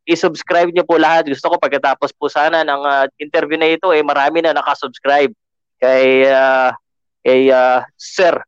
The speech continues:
Luisito Espinosa. Ah, ah, Sir Luisito, ano po bang mga ilalagay natin dyan sa channel? Alam ko may mga fights ka nang in-upload eh.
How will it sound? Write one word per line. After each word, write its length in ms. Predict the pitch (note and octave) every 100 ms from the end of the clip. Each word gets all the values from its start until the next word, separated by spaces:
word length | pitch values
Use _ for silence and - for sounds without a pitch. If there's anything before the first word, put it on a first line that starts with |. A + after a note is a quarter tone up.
| _
Luisito 460 | C#3+ C#3+ - C#3+
Espinosa. 680 | C#3 - C3 B2+ B2+ A#2+ A#2+ - _ _
Ah, 560 | - F3 F3+ F3+ E3+ D#3+ _ _ _ _ _ _ _ _ _ _ _ _ _ -
ah, 420 | D#3 D#3+ E3 D#3+
Sir 220 | D#3+ G3
Luisito, 800 | F#3 G3+ A3+ A3 B3 B3 B3 F#3+
ano 220 | D3 F3+ A3+
po 120 | A3+
bang 160 | G#3 G#3+
mga 180 | G3 F#3
ilalagay 380 | F3+ F3 F3
natin 260 | E3+ D#3+ D#3+
dyan 160 | D3+ D#3
sa 80 |
channel? 320 | C#3+ C3+ C#3 D3
Alam 160 | F3
ko 100 | F#3+
may 140 | G3 E3
mga 180 | D#3+ D3+
fights 220 | D#3+ D#3+
ka 120 | E3+
nang 120 | D#3+
in-upload 440 | D#3+ D#3+ F3+ G#3+ D3+
eh. 140 | B2